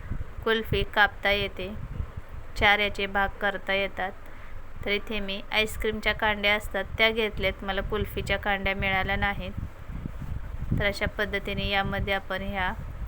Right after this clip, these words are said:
आईस्क्रीमच्या कांड्या त्यामध्ये टाकून घेऊयात आणि आता चारही कांड्या मी इ-, इथे लावून घेतलेत आणि असं ट्विस्ट करून आता आपण हे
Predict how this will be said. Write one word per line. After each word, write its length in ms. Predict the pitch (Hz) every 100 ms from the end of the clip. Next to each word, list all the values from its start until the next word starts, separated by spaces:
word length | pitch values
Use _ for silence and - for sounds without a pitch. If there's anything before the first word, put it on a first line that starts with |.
| -
आईस्क्रीमच्या 800 | 208 208 - 208 202 202 202 196 - - - - - - - - -
कांड्या 300 | 208 202 202
त्यामध्ये 480 | 220 208 202 196 202 -
टाकून 400 | 208 196 196 196
घेऊयात 360 | 202 196 185 196 - - - -
आणि 200 | - 202
आता 220 | 208 202 196
चारही 500 | 214 202 196 202 196
कांड्या 420 | 214 196 185 185
मी 260 | 190 190
इ-, 60 | 190 - -
इथे 300 | 196 202 185
लावून 380 | 196 190 185 202
घेतलेत 380 | 208 202 185 185 - - - - - -
आणि 220 | - 220
असं 300 | 220 220 208
ट्विस्ट 520 | 202 208 208 - - -
करून 360 | 208 196 185 208 - - - - - - - - -
आता 200 | 202 208
आपण 260 | 202 - 196
हे 180 | 185